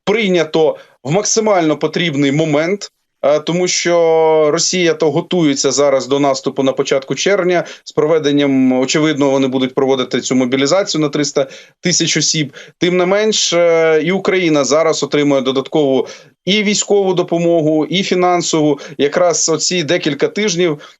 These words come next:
очевидно, що, е, допомога почне надходити насправді вже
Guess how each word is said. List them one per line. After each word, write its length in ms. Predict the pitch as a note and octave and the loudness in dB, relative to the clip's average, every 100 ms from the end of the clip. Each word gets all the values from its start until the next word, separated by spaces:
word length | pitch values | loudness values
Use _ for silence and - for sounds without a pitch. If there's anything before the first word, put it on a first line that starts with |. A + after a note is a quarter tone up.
| - | -6
очевидно, 640 | D3+ F#3+ G#3 F3 E3+ D#3+ | -2 2 0 2 0 0
що, 600 | D3+ - E3 D#3+ D3+ D3 C3 C#3 | 0 0 2 4 4 2 0 0
е, 300 | C#3+ C#3+ C#3 | 2 2 2
допомога 460 | C#3 D#3 E3+ D#3+ C#3+ | 0 0 0 2 0
почне 340 | D3+ - D#3 | -2 0 0
надходити 720 | C#3+ - D#3 C3 B2+ C3+ A2+ - - | 0 0 0 0 -2 -2 -2 -6 -4
насправді 600 | D3 - E3 E3 B2+ C3+ | -4 0 2 2 0 -2
вже 440 | B2+ C3+ D#3+ C3+ | -2 0 2 2